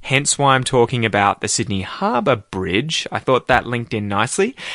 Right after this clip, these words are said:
And I also found a joke, a joke about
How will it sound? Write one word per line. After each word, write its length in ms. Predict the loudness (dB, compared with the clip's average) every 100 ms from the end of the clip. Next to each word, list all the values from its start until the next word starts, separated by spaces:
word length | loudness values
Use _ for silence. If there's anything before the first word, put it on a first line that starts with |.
| -6
And 120 | 2
I 80 | 6
also 340 | 6 6 4
found 320 | 4 4 4 2
a 60 |
joke, 760 | -2 2 6 6 6 0 -12 -16 -20 -16 -2
a 100 | -2
joke 640 | 2 6 6 4 -2 -16 -6
about 520 | -4 2 4 4 0